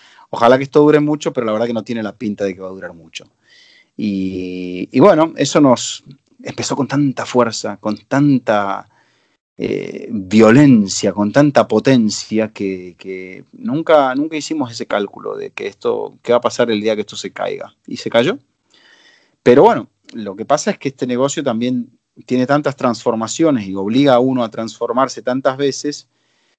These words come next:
que, que bueno, simplemente uno lo ve en retrospectiva y, y la caída de P S N fue hace ya diecinueve años.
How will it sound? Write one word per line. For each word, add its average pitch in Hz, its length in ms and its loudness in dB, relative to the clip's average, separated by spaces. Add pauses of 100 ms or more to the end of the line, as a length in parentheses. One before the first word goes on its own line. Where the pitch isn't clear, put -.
(300)
que, 107 920 0
que 117 80 -4
bueno, 175 280 0
simplemente 143 640 0 (120)
uno 131 180 -4
lo 143 120 4
ve 139 120 2
en 131 140 2
retrospectiva 151 920 0
y, 104 640 -12
y 107 140 -20
la 104 140 -6
caída 127 320 2
de 120 80 4
P 123 160 -4
S - 200 -6
N 131 140 -2
fue 117 260 -2
hace 113 240 -2
ya 117 220 0
diecinueve 110 500 -4
años. 110 460 -6